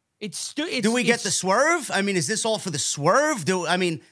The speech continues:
Speaker 2: fir-,
Speaker 1: Let me
Speaker 2: first of
Speaker 1: ask
Speaker 2: all,
Speaker 1: you, do you
Speaker 2: oh, oh.
Speaker 1: give a shit? You're already buying the pay-per-view to watch this match. You're already gonna watch the main event. You're already waiting for C-, uh, for M J F to clock Cole to turn then. So now we're gonna get it three hours before it happens, and then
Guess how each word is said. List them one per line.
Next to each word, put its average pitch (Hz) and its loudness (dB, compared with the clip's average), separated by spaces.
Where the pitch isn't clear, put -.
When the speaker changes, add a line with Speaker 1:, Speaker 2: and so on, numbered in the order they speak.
Speaker 2:
fir-, - 0
Speaker 1:
Let 277 2
me 339 6
Speaker 2:
first 240 4
of 226 2
Speaker 1:
ask - -
Speaker 2:
all, 208 2
Speaker 1:
you, 240 4
do 247 4
you - 4
Speaker 2:
oh, 302 4
oh. 139 -2
Speaker 1:
give 233 -2
a 294 0
shit? 320 -4
You're 294 0
already 381 2
buying 359 -2
the 349 -2
pay-per-view 370 -2
to 330 2
watch 320 -2
this 277 -6
match. 285 -2
You're 277 -8
already 330 -2
gonna 330 0
watch 311 -2
the 285 -8
main 285 -2
event. 220 -4
You're 262 -2
already 330 0
waiting 285 -2
for 226 -6
C-, 269 -4
uh, 240 -2
for 208 -2
M 285 -2
J 262 -2
F 233 -2
to 208 -6
clock 294 -2
Cole 208 0
to 220 -2
turn 269 -2
then. 196 -4
So - -2
now 269 0
we're 339 0
gonna 302 -4
get 247 -2
it 240 -6
three 302 0
hours 302 0
before 247 0
it 226 0
happens, 220 -2
and 208 -4
then 247 -4